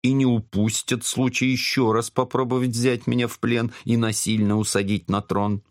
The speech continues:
Меньше всего на свете мне сейчас хотелось драться, в частности потому, что печальный исход такого сражения был известен заранее,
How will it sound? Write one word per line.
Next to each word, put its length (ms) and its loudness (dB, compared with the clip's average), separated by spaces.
Меньше 420 -2
всего 260 -2
на 120 -2
свете 360 -4
мне 220 0
сейчас 380 -4
хотелось 480 -2
драться, 640 -6
в 120 -20
частности 720 -4
потому, 680 -2
что 260 -6
печальный 680 -4
исход 360 -4
такого 360 -2
сражения 560 -2
был 240 0
известен 560 -2
заранее, 840 -2